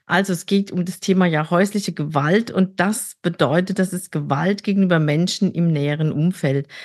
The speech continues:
Also dazu gehören auch Freunde, dazu gehören auch, ähm, Pflegende zum Beispiel im Altenheim. Ähm, und die Gewalt zwischen Partnern macht nur ein Drittel ungefähr aus. Das ist also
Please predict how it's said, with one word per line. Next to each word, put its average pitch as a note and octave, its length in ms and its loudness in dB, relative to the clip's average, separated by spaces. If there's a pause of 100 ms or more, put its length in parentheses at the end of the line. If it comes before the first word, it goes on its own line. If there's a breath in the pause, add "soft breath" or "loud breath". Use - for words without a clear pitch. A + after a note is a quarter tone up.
(200 loud breath)
Also D#3 180 0
dazu E3 400 0
gehören F#3+ 300 4
auch D#3+ 200 0
Freunde, G#3 460 2
dazu F#3 300 0
gehören E3+ 460 0
auch, D#3 580 -4
ähm, D3+ 400 2 (720 loud breath)
Pflegende F#3+ 500 4
zum F#3+ 180 2
Beispiel E3+ 420 0
im F#3 120 2
Altenheim. E3 840 0 (260 loud breath)
Ähm, D#3 480 2
und E3 480 0
die E3 80 -4
Gewalt E3 340 2
zwischen F#3+ 300 0
Partnern F3+ 340 2
macht F#3 260 2
nur F3 160 4
ein D#3 200 0
Drittel G#3 300 -4
ungefähr D#3 540 0
aus. D3+ 200 0
Das D#3+ 220 -4
ist F3 140 -6
also D#3+ 400 -2